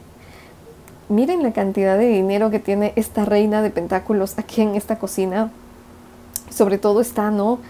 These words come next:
Todo apilado. Y ella tiene un semblante de, de sentirse tranquila, de disfrutar la vida. Recuerden, la reina de, de pentáculos puede ser hombre o mujer.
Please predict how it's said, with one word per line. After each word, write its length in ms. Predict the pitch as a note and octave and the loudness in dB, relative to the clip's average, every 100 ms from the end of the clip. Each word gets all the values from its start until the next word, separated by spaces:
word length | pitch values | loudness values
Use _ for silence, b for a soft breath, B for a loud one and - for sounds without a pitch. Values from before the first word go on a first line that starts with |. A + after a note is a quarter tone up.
| B B - | B B -2
Todo 220 | A#3 C4+ | 0 2
apilado. 640 | B3+ A3+ F#3+ G3 F#3+ F3 - - - - - B B B - - | 0 0 2 0 -2 -4 -8 -16 -20 -20 -20 B B B -12 0
Y 160 | A3+ - | 2 4
ella 300 | A3 A#3 C#4 | 4 4 4
tiene 180 | A#3+ A#3 | 4 4
un 100 | A#3+ | 2
semblante 640 | A3 G3+ G3+ A3 A3 B3 | 0 2 2 2 2 2
de, 180 | G#3 - | 2 0
de 140 | G3 | -2
sentirse 500 | G3+ F#3 G#3 G#3 A#3+ | 0 2 0 2 0
tranquila, 800 | A#3+ G3+ F#3+ - G3+ F#3 F#3+ F#3+ | 0 -4 -4 -2 0 0 0 0
de 140 | F#3 | 0
disfrutar 540 | F#3 - G3 G3+ G#3+ A3 | -2 -4 -4 -2 0 2
la 140 | A#3 | 2
vida. 340 | G#3+ G#3 G3+ | 2 0 0
Recuerden, 420 | F#3 G3+ A#3 B3 A#3+ | 0 2 2 2 2
la 100 | G#3 | 2
reina 380 | G#3+ A3+ A3+ | 4 4 2
de, 200 | A3+ G#3 | 2 2
de 160 | - G3 | 2 0
pentáculos 520 | F#3+ F#3+ G3 A3 G#3+ | 0 -4 -4 -2 -2
puede 240 | G#3+ G3 G3+ | 0 0 0
ser 200 | G#3+ A3 | 0 -2
hombre 200 | G#3+ G#3+ | -2 -2
o 40 | |
mujer. 440 | G3+ F#3 - G3+ | -4 -6 -2 -2